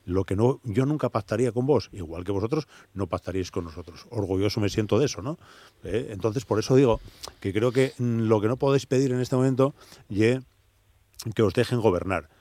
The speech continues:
Cuando realmente estuvisteis, bueno, eso, hay que derogar el sanchismo, hay que derogar todo lo que un gobierno progresista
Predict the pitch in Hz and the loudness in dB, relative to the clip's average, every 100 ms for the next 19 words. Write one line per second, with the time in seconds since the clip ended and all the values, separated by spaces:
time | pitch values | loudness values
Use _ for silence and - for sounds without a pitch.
0 | _ - 98 92 95 113 127 156 98 - | _ -6 -2 0 0 0 2 2 0 -8
1 | 92 104 - 156 - 78 78 - 98 - | -6 -4 -2 -4 -4 -16 -16 -14 -8 -6
2 | 160 - 107 95 87 87 104 - - - | -6 -4 -2 -2 -2 0 0 -2 -14 -6
3 | 117 120 143 - 120 113 117 120 127 113 | -2 -2 -2 -2 -4 -2 -2 0 0 0
4 | 110 113 - 165 143 98 95 113 107 107 | 0 -2 2 2 4 0 -2 -2 0 0
5 | 110 113 113 107 104 147 - 87 | 0 -2 -2 -4 -2 -2 -2 -6